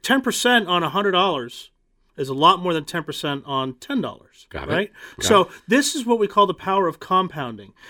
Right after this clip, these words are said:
Speaker 1: It's putting money in earlier in life and continuing to invest so that that nest egg grows. And when you get these returns ten, fifteen, twenty years after you start investing,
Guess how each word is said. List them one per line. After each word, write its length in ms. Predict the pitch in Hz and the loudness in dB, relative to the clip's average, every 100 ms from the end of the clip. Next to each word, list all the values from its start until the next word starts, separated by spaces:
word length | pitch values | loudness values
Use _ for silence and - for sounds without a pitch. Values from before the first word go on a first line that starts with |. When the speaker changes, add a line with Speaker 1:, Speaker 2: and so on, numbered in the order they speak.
| - | -4
Speaker 1:
It's 200 | 175 165 | 0 0
putting 320 | - 220 285 | 2 2 4
money 240 | 277 269 254 | 4 4 4
in 100 | 233 | 2
earlier 560 | 208 190 180 151 147 - - - - | 4 2 2 2 0 -4 -20 -20 -14
in 140 | - 151 | -4 2
life 340 | 147 131 - - | 4 4 -2 -4
and 120 | 170 | -2
continuing 720 | 196 160 - 254 262 240 226 | -2 -2 0 4 4 4 2
to 240 | - 220 | 0 2
invest 520 | 208 180 214 - - - | 2 4 2 0 -10 -8
so 400 | - - 202 185 | -4 4 6 6
that 380 | 175 196 196 | 6 4 4
that 300 | 170 196 233 | 4 4 4
nest 360 | 196 214 220 - | 2 -2 -2 -2
egg 200 | 208 190 | 0 0
grows. 500 | 151 175 226 143 120 - - | 2 2 4 0 -2 -14 -10
And 200 | 175 180 | -2 0
when 360 | 175 190 196 170 | 2 2 2 -2
you 380 | - - 196 180 | -14 -14 -8 -6
get 340 | 147 196 233 226 | 2 2 2 -2
these 260 | 190 160 | -2 -2
returns 840 | 143 160 - 180 170 165 160 - - _ _ - | -2 -4 0 2 2 2 -2 -6 -10 _ _ -8
ten, 220 | - 170 | 0 0
fifteen, 420 | - 180 - 165 | 2 0 0 -6
twenty 300 | 147 175 165 | -4 -2 -2
years 280 | 156 156 151 - - | 0 -2 -4 -10 -12
after 220 | - 151 160 | -2 -2 -2
you 60 | |
start 240 | - 165 147 | -2 -2 0
investing, 460 | 151 208 - 139 | -2 -4 -4 -6